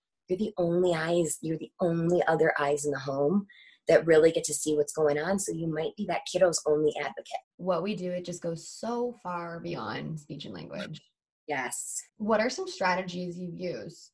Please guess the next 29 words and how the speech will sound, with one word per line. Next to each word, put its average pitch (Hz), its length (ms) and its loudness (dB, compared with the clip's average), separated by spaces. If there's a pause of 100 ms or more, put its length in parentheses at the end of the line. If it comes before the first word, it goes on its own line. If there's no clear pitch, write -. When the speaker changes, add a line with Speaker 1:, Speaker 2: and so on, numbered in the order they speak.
Speaker 2:
for 196 140 -8
communicating, 180 1120 -8
coaching, 165 460 -10
and 170 100 -8
involving 170 540 -8
parents 170 440 -12
in 170 120 -12
your 170 80 -10
sessions? - 800 -16 (100)
Speaker 1:
I 202 140 6
always 226 280 2
tell 247 160 -6
parents 185 440 -4
what 151 360 2
I'm 156 200 -4
doing 135 280 -2
when 131 140 -8
I'm 110 140 -6
doing 113 340 0
it. - 200 -8 (100)
Sometimes 190 520 0
we 170 120 -2
can 185 120 -2
take - 240 -4
on 156 140 2
the 160 80 -6
role 151 300 6
of, 156 120 -2
like, 147 300 0